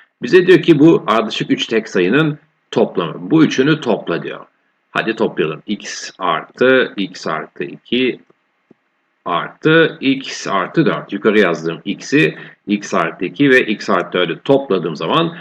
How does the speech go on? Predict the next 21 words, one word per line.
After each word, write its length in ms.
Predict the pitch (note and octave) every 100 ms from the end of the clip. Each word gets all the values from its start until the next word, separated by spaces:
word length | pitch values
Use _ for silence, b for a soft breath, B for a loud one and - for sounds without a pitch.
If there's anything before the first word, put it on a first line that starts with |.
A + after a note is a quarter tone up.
| B -
bu 340 | A2+ E3 F3+ -
neye 360 | G2 A2+ C3+ A2
eşit 240 | G#3 -
oluyormuş? 580 | E2 F2+ D3 D3+ - -
Küçük 380 | - - F#3 -
sayıdan 480 | - F#2 F#2+ A2 C3
yirmi 360 | G2 G#2 C#3+
fazlaymış. 840 | D3 G#2+ G2 F#2 D2+ C#2 - - - b b b _
X, 320 | B2+ C3 -
x 200 | G#2+ -
artı 260 | G#2+ G#2 -
iki 180 | A#2 C3
ve 40 |
x 180 | F2 -
artı 260 | D#2+ - D#2+
dörtten 340 | D2 - C#2+
küçük 340 | - - D#3 D3
olan 260 | F#2 D#2+
x 260 | B2 A2 -
olduğu 200 | D#2+ D2
için 360 | D#2+ E3+ E3+